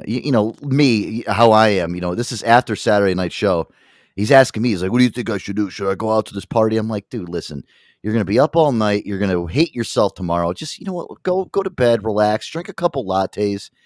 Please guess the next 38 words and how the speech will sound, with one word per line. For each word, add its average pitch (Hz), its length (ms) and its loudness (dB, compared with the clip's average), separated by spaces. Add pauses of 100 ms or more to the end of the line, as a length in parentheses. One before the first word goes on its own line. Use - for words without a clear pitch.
(320)
I, - 60 -12
I, 92 300 -10
don't 190 180 4
go 95 180 2
out." 58 220 -14
What 131 200 -2
does 160 100 0
he 165 80 -4
do? 170 320 4
Goes 165 240 2
a, 117 160 -4 (120)
a 147 60 2
hundred 180 240 2
percent 107 320 -4
against 78 320 -8
what 76 140 -8
I 69 100 -10
asked, - 360 -12
told 98 200 -8
him 76 160 -20
to - 80 -16
do. - 100 -18 (140)
Uh, 170 220 0
uh, - 20 0 (240)
he, 175 100 -12 (440)
he 202 140 -6
asked 240 260 6
me 202 100 0
for 175 140 0
my 156 140 6
opinion, 156 540 0
and 123 120 0
he, 120 60 0
it 123 160 -8
just, - 280 -16 (120)
it 117 200 -6
does 101 160 -2
a 87 60 -6